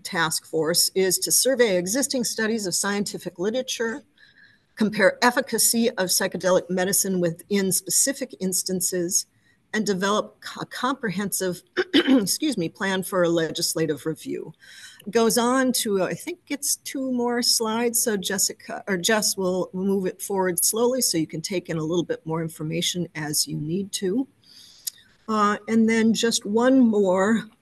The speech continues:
<coughs> and yeah, I'm sorry, everyone, I'm sick of my cough too.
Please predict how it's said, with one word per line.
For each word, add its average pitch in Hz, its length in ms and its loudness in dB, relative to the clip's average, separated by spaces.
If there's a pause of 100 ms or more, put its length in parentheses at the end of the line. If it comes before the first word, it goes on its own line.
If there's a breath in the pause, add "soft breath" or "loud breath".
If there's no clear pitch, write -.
(120)
<coughs> - 280 -20
and - 880 4
yeah, 175 140 0
I'm 175 120 -2
sorry, 180 460 0
everyone, 175 500 0
I'm 185 100 0
sick - 280 2
of 165 120 -8
my 151 140 -4
cough 147 400 -6
too. 147 240 -12